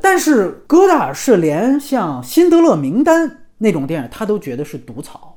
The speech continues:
就是那个可是斯皮尔伯格，包括我大部分影迷都觉得那是 film 的东西，对不对？那是 cinema 的东西。但是当时的严肃评论是不这么看的。还有一个前情，就是在年初奥斯卡刚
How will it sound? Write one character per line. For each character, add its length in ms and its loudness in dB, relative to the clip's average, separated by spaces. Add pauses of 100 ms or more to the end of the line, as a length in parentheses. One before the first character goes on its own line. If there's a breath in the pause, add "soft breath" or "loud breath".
(140)
就 140 -6
是 120 4
那 180 6
个 100 0
可 180 -4
是 160 -6
斯 160 -6
皮 60 0
尔 100 2
伯 120 -2
格， 120 0
包 120 2
括 100 2
我 80 0
大 220 2
部 40 -2
分 140 -4
影 100 -4
迷 140 -6
都 160 -4
觉 160 -6
得 80 -8
那 100 -6
是 140 -12
film 380 -8
的 80 -12
东 200 -16
西， 180 -20
对 140 -18
不 80 -20
对？ 140 -18
那 100 -8
是 140 -8
cinema 400 -4
的 80 -18
东 180 -18
西。 200 -20 (480 soft breath)
但 80 -14
是 80 -10
当 240 -2
时 120 -8
的 80 0
严 120 0
肃 120 -4
评 180 -10
论 100 -4
是 160 -14
不 80 -16
这 120 -8
么 100 -8
看 300 -20
的。 80 -20 (180)
还 140 2
有 80 4
一 40 2
个 80 4
前 240 -4
情， 400 -6
就 160 0
是 160 -4
在 120 -2
年 260 -6
初 160 -6
奥 80 -2
斯 100 -10
卡 240 -12
刚 360 -6